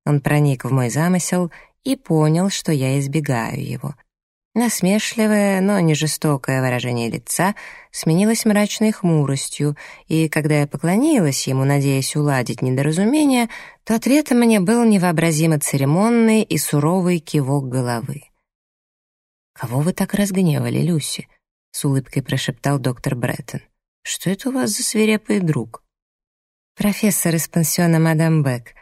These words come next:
очень сердитый человечек». «Да, вид у него сейчас очень сердитый. В чем же вы провинились? Что произошло? О, Люси, пожалуйста, скажите мне, что все это значит?» «Уверяю вас, ничего таинственного.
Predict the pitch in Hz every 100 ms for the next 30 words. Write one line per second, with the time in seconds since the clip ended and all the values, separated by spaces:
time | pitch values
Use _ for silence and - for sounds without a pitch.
0 | _ - 254 - 220 - 147 139 156 -
1 | 151 147 135 120 117 - - _ _ _
2 | _ _ _ 117 123 110 110 110 139 -
3 | 180 185 190 196 196 196 147 131 117 120
4 | 131 170 160 127 113 - - _ _ _
5 | _ - 233 208 185 175 - 202 180 123
6 | 113 - - _ _ - - 147 180 202
7 | 254 - 220 156 - _ _ _ _ -
8 | 139 135 190 202 - 127 131 120 165 208
9 | - - - - 120 170 - - 139 127
10 | - 131 127 - 196 196 240 233 277 214
11 | 151 - _ _ _ _ _ _ _ _
12 | _ _ - 240 233 247 233 208 202 -
13 | 233 220 202 180 175 151 135 123 - -
14 | 120 127